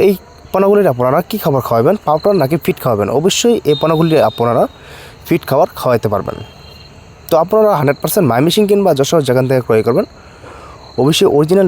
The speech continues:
ভিয়েতনামি কই মাছের পোনা ক্রয় করবেন, যেটা আপনার চার থেকে পাঁচ মাসে আপনার মূলত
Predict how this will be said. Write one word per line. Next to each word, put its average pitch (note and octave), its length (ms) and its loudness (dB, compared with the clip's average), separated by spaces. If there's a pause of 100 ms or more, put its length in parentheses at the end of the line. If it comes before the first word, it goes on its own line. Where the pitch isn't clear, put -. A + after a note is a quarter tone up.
ভিয়েতনামি D#3 440 0
কই F#3+ 160 4
মাছের F3+ 260 0
পোনা D#3 160 -2 (140)
ক্রয় B2 220 0
করবেন, F#2+ 200 -2 (840)
যেটা C#3 220 0
আপনার F#3+ 220 0 (840)
চার F#3 160 2
থেকে G#3+ 180 0
পাঁচ C3 120 0 (100)
মাসে C3+ 180 0 (220)
আপনার F#3 200 0
মূলত F#3+ 200 0